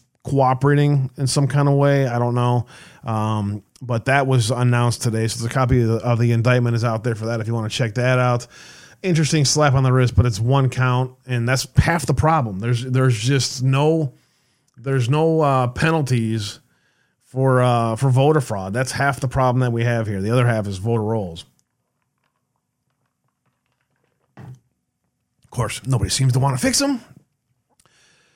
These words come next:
Uh, natural gas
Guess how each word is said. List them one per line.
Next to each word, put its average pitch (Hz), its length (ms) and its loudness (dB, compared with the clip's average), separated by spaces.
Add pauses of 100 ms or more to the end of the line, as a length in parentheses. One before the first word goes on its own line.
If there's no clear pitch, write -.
(380)
Uh, 113 680 0
natural 185 560 -2
gas 135 640 -2